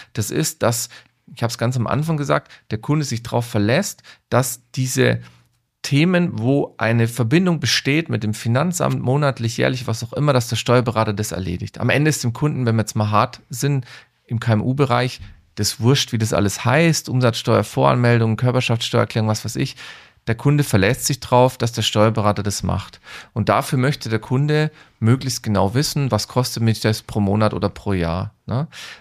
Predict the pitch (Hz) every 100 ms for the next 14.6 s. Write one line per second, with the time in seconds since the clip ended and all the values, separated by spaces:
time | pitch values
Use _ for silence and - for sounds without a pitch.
0 | _ - 120 113 - - 117 135 143 -
1 | 165 151 147 165 165 160 - 139 131 123
2 | - 165 - 160 - 143 135 - 120 147
3 | - 170 180 180 - _ _ _ _ -
4 | 110 117 143 156 131 - 123 104 - -
5 | - 185 220 254 - _ - 107 104 139
6 | 175 - 165 175 - _ - - 113 117
7 | 107 127 151 - - 113 110 107 107 -
8 | 120 147 147 113 104 107 - 107 107 117
9 | 98 98 110 - 98 95 - - - -
10 | 107 147 160 - - 160 170 147 131 135
11 | 131 - 120 98 117 120 113 - 113 98
12 | 92 90 _ _ _ _ _ _ _ _
13 | - 117 120 143 127 120 120 147 147 135
14 | 107 101 104 131 175